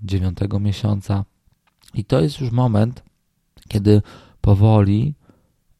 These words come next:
efekt zaczyna być wygaszany tej operacji. W zasadzie około dwunastu miesięcy po operacji waga ulega stabilizacji.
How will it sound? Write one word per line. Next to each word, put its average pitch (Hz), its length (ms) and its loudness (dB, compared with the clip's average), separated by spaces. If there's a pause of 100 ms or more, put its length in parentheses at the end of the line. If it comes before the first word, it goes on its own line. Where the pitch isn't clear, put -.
efekt 113 680 0 (840)
zaczyna 107 640 0 (140)
być 104 240 0
wygaszany 95 680 -2
tej 98 180 -6
operacji. 95 640 -6 (600)
W - 60 -12
zasadzie 156 440 2
około 135 720 0
dwunastu 127 480 0
miesięcy 123 380 -4
po 113 240 0
operacji 110 800 -2
waga 98 440 2
ulega 95 640 0
stabilizacji. 101 1080 0